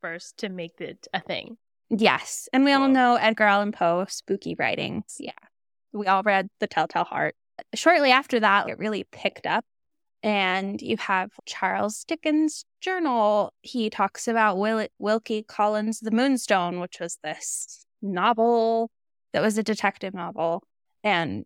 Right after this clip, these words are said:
Speaker 2: Charles Dickens is reading it, so then it becomes notorious.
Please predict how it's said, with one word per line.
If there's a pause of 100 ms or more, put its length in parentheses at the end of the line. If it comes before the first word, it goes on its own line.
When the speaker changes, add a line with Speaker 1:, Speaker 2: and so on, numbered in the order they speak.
Speaker 2:
Charles
Dickens
is
reading
it,
so
then
it (460)
becomes
notorious.